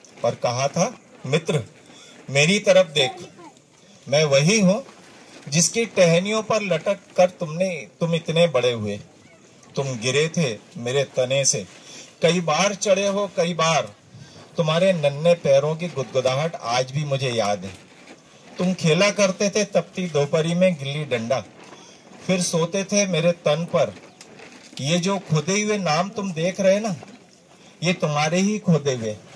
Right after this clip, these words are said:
मैंने इन नामों को बड़े सहेज के रखा। मैं कितना खुश था तुम्हारे साथ।'" अनायास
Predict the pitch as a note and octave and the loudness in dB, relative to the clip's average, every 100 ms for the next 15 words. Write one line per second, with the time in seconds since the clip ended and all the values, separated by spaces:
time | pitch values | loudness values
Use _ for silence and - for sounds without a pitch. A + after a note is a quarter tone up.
0 | - - - - - C#3 C#3+ E3+ F#3 F3+ | -20 -20 -20 -20 -8 0 2 4 4 2
1 | D3 C3+ D#3 E3+ F3 C#3+ D#3+ E3+ D3 C3+ | 0 0 0 0 0 0 0 0 -2 0
2 | D#3 D#3+ C#3+ A#2 G#2 - - - - - | -2 -4 -6 -4 -6 -10 -20 -20 -20 -4
3 | C3 C#3+ E3 - F3+ G3 - F#3 G3 - | 0 0 0 0 2 0 -2 -2 0 -2
4 | D3+ G#2+ - - - - - - - - | -4 -4 -8 -20 -20 -20 -20 -20 -20 -20
5 | - C#3 C3+ C3+ C3 - G2 - - - | -8 -4 0 0 -2 -4 -8 -12 -18 -18
6 | - - - - - - - - C3+ C#3+ | -18 -18 -18 -18 -20 -20 -16 -8 -2 2
7 | D#3+ G3+ G#3+ | 2 2 -4